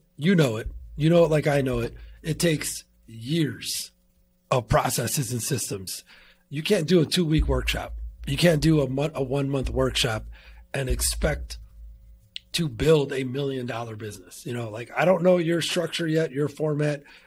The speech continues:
on the academy, but I gotta get, I gotta believe it's, it's a commitment to, to get to that next level.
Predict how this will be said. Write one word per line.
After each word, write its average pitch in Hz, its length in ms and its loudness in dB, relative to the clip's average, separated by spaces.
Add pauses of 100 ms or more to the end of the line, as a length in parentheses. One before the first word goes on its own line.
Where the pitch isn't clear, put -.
on 143 180 -4
the 139 80 0
academy, 147 480 0
but 139 220 -2
I 131 100 -6
gotta 143 240 -2
get, 151 200 -6
I 139 100 -6
gotta 156 180 2
believe 139 460 0 (680)
it's, - 360 -4 (100)
it's 160 160 -4
a 156 60 2
commitment 135 640 -2 (520)
to, 151 140 -2
to - 260 -4
get 131 320 0
to 139 100 0
that 127 220 -2
next 127 280 -2
level. 151 400 -2